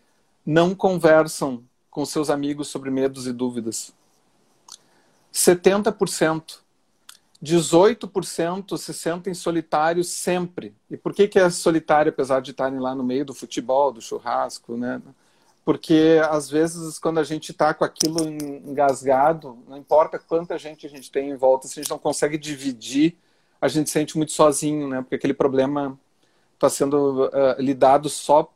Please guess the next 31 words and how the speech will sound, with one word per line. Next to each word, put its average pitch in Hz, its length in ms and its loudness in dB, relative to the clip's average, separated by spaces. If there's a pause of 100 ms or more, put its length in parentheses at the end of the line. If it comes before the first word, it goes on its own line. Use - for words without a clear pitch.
por 156 160 -6
nós 139 320 -2
mesmos, 131 520 -6
né? 120 260 -10 (640)
Ah, 131 600 4
ah, 156 60 -4
a 151 60 0
gente 202 260 -8
tem, 190 440 -4
em 147 40 -6
certa 175 380 0
medida, 151 760 -2 (260)
quarenta 165 520 0
e 175 40 -4
três 170 380 -4
por - 160 -10
cento 143 720 -8 (160)
dos 120 360 -10
homens 131 280 -4
dizendo 127 320 -6
que 131 120 -14
tem 135 100 -4
algum 135 220 -4
nível 151 420 0
de 127 140 -8
solidão 131 840 0
em 127 80 -18
função 123 500 -2
disso, 117 540 -6 (160)
assim, 113 340 -6
né? 120 260 2